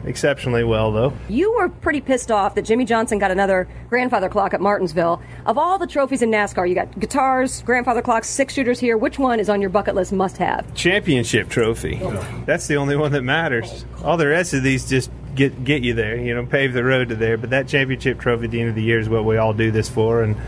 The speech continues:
Speaker 1: you know, hopefully, uh, we, we can do that someday.
Speaker 2: And last year didn't quite turn out the way you wanted to. Were you pissed, or were you just like,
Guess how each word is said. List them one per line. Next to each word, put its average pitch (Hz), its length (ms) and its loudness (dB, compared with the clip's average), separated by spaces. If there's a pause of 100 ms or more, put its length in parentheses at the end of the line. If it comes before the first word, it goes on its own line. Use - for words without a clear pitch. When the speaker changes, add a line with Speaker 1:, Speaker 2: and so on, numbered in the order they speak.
(280)
Speaker 1:
you 135 100 2
know, 117 100 2
hopefully, 117 480 2
uh, 110 240 0 (200)
we, 120 180 2
we 120 140 4
can 120 120 -2
do 113 140 4
that 104 180 0
someday. 110 280 0 (220)
Speaker 2:
And 202 140 0
last 226 340 0
year 381 140 0
didn't 359 220 0
quite 349 220 -2
turn 349 180 0
out 330 160 0
the 285 60 2
way 262 120 0
you 240 100 0
wanted 214 260 0
to. 196 100 0
Were 175 80 0
you 170 100 0
pissed, 262 360 -2
or 233 40 2
were 220 60 2
you 214 80 0
just 208 160 -4
like, 202 200 0